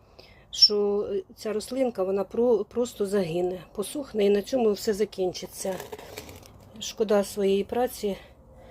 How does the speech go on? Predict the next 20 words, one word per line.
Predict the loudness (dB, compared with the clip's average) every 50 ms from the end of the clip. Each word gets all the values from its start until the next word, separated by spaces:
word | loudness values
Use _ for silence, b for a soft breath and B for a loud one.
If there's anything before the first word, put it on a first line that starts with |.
| B B B B -6
тому | -4 0 2 4
я | 4 2 2
щас | 0 -4 -8 -8 -2
вирішила, | 2 2 2 2 2 -2 -2 0 0 0 0 0 -4 B B B B B B
додам | -8 0 0 2 4 4 4 4 4 2 -4 -8 -10
у | -6 -6 -6
вод-, | -2 2 2 2 2 0 -10 -12 -4
воду, | 2 4 4 4 4 0 -4 -4 -6 -14 -20 -20 -16 -10
м, | -6 -4 -4 -4 -4 -6
бурштинову | -4 -6 -6 -6 -4 -2 0 2 2 2 0 0
кислоту. | -2 -4 -4 0 0 0 0 2 2 2 2 0 -4 -16 -20 -20 -20 -20 -20 -20 _ _ -20 -20 _ b b b b b b b b b b b b _ -20 -20 -20 -14 -8
І | -4 0 2 2 4 4 4 2 2 0 -8 -2
так | 0 0 0 4
вони | 4 4 4
трохи | 4 4 0 -2 0 0
в | 2
мене | 4 6 6 4 2
постоять, | 0 -4 -8 -6 -2 0 2 2 2 2 0
трошки | 0 -4 -2 -2 -4 -6 -6 -6 -6 -6 -12 _ _ _ B B B B B B B B
наберуться | 0 0 2 4 2 2 2 0 -2 -2 -4 -4 -4 -4